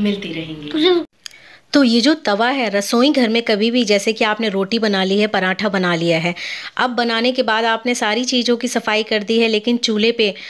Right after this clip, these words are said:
आपका ये तवा इसी तरह से रखा हुआ है। पहली बात तो ये गंदा है, दूसरा आपने चूल्हे के ऊपर ही रख के छोड़ दिया है, तो ये आपको कभी भी नहीं करना है कि गंदा तवा ऐसे ही चूल्हे पे नहीं रखना है।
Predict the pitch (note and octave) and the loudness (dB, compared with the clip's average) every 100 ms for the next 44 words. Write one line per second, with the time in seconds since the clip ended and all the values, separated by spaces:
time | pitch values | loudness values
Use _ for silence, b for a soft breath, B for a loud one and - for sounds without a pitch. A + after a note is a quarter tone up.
0 | B B G#3 G#3 B3 A#3+ B3 A3 G#3 A#3 | B B -2 -2 0 2 0 0 -2 -2
1 | G#3+ G#3 B3 A3+ G#3 G3+ B3 G3 - G#3 | -2 -2 0 2 2 0 -2 -2 -2 -2
2 | F#3+ F#3+ G3+ G3+ G#3 A3 A3 A3 A#3 A3 | 0 0 -2 -2 -2 0 0 -2 -2 -2
3 | F3 F3+ F3+ G3+ G3+ G3 B B B B | 0 0 0 0 -2 -4 B B B B
4 | F3 A3 - B3+ B3+ G#3 A#3+ A#3+ A#3 A3 | -4 -2 0 0 0 -4 -4 -2 0 0
5 | A#3 A#3+ F#3+ F#3+ G3 G#3+ F#3 - F3+ - | 0 0 -4 -2 0 0 0 -2 -4 -4
6 | F3 E3 E3+ E3+ F3 B B B - G3+ | -4 0 0 0 -2 B B B 0 2
7 | G3+ C#4+ G#3+ G#3 - A#3 G#3+ A3 A3 A3+ | 2 0 0 -4 -6 -2 0 0 0 0
8 | G#3+ A3 G#3+ G3 G3 G3+ A#3+ B3 A#3 _ | 0 0 -2 0 -2 0 -2 -4 -12 _
9 | - G3+ G3+ A#3+ B3 G#3 A3 A3+ F#3 F#3+ | -2 0 2 0 -2 -2 -2 -2 -4 -4
10 | A3 G#3+ A#3 G3+ F#3 G3 A#3 F#3 F3 E3+ | -4 -2 -2 0 0 0 -2 -2 -4 -4
11 | E3 E3+ E3 | -4 -6 -4